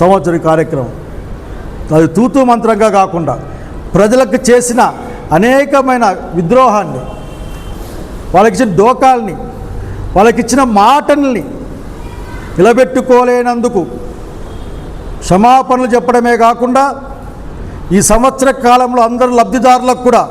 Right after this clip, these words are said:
ఏక మొత్తంలో వాళ్ళకి అందించడమే కాకుండా ఆయా ప్రాంతాలకు ఏది అవసరమైతే అది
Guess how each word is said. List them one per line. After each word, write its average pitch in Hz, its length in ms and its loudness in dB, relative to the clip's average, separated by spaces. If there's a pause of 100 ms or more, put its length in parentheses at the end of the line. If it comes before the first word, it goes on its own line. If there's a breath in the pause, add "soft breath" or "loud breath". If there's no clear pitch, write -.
(880)
ఏక 247 160 4 (120)
మొత్తంలో 262 480 2
వాళ్ళకి 247 300 0
అందించడమే 247 480 2 (100)
కాకుండా 254 360 2 (720 loud breath)
ఆయా 226 180 6 (160)
ప్రాంతాలకు 233 640 2 (160)
ఏది 247 220 2
అవసరమైతే 240 560 2 (100)
అది 139 120 -8